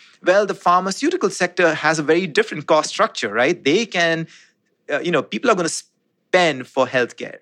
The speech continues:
reasons. Now, the difference is, as you're trying to sell chemicals day to, that, that consumers use on a day-to-day basis, you have to start thinking of the cost because no one is gonna pay ten thousand dollars for a tube of chemical just because it's sus-,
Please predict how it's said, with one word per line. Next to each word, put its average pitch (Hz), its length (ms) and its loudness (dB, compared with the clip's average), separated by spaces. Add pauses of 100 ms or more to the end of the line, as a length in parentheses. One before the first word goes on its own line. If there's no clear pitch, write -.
reasons. - 480 -18 (520)
Now, 135 200 2
the 135 100 -4
difference 233 540 0
is, 160 480 0
as 175 420 0
you're 180 80 -4
trying 160 280 -4
to 170 60 -8
sell 151 380 2 (540)
chemicals 156 640 -2
day 143 260 0
to, 143 360 -10
that, 127 300 0
that 139 180 0
consumers 156 540 0
use 147 220 2
on 139 80 0
a 131 80 0
day-to-day 127 400 0
basis, 123 440 -2 (360)
you 170 200 0
have 180 360 0
to 185 80 -4
start 151 380 0
thinking 143 260 -10
of 139 120 -8
the - 80 -16
cost 156 520 0
because 127 200 -6
no 143 120 -2
one 180 100 2
is 175 80 -2
gonna 147 200 -2
pay 143 460 0 (240)
ten 139 160 0
thousand 135 400 2
dollars 135 640 2
for 139 220 -2
a 127 80 0
tube 135 440 -2
of 123 180 -4
chemical 123 300 -4
just 120 200 -6
because 123 200 -4
it's 117 120 -10
sus-, - 220 -12